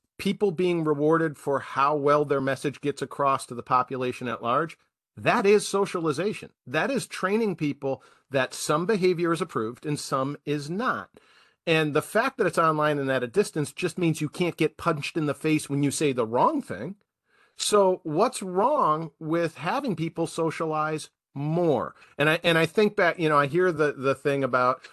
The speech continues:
"Oh, we sit in the same room and we stare at a screen and don't talk to each other." Well, in the eighteen hundreds and the seventeen hundreds, if you were sitting in the same room, you still weren't necessarily conversing with each other.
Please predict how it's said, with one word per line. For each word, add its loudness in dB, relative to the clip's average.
"Oh, 6
we 4
sit 0
in -4
the 2
same 0
room 4
and 0
we 0
stare 2
at 2
a -4
screen -6
and -4
don't -2
talk -2
to -4
each -8
other." -10
Well, 2
in 4
the 0
eighteen 2
hundreds 2
and -2
the -2
seventeen -2
hundreds, -2
if 2
you 4
were 2
sitting 0
in 2
the -2
same 0
room, 2
you 0
still 2
weren't 4
necessarily 2
conversing -2
with -2
each -4
other. 0